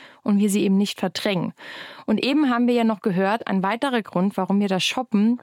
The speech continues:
bei Billigshops wie Temu und Shein unangenehm finden oder finden können,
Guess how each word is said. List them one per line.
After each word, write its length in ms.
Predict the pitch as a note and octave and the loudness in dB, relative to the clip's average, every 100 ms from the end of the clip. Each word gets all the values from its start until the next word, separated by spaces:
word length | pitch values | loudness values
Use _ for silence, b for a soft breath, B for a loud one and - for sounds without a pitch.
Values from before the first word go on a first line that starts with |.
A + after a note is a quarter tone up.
| - | -4
bei 220 | F#3+ F#3+ | -2 -2
Billigshops 680 | - A3+ A3+ - G#3 - - | 0 0 0 -2 -4 -6 -4
wie 80 | F#3+ | -4
Temu 380 | - A3+ A3 | 0 2 2
und 200 | G#3+ G3+ | 2 -2
Shein 300 | - G3+ G3 | -2 -2 -2
unangenehm 920 | - D4+ G#4+ C#4 A3 F3 D#3 D#3+ F3+ - | 0 -2 0 0 -2 0 0 0 -2 -4
finden 540 | - F3+ E3 - A3+ | -4 -2 0 0 -2
oder 240 | - E3+ | -2 -4
finden 360 | D#3+ F#3 F3 E3 | -2 -2 -2 -4
können, 440 | - B3+ G#3 A3 | -2 0 2 2